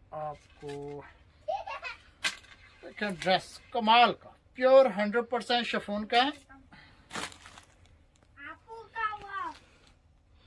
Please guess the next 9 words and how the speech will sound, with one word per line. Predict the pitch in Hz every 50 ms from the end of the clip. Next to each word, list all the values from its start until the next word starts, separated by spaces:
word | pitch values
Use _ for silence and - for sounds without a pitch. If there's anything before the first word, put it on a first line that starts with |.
| - - _ _ _ - - - -
देखें | 185 185 185 - 226 214
इसके | 202 175 - - - 196 190 190 190 185 185
front | 185 - - - - - 190 190 190 185
के | - - 196
ऊपर | 185 170 - - 180
इसके | 175 165 - - 180
काम | 170 - - 180 185 190 196
की | - 220
quality | 196 - - 185 185 196 202 196 - 240 254 240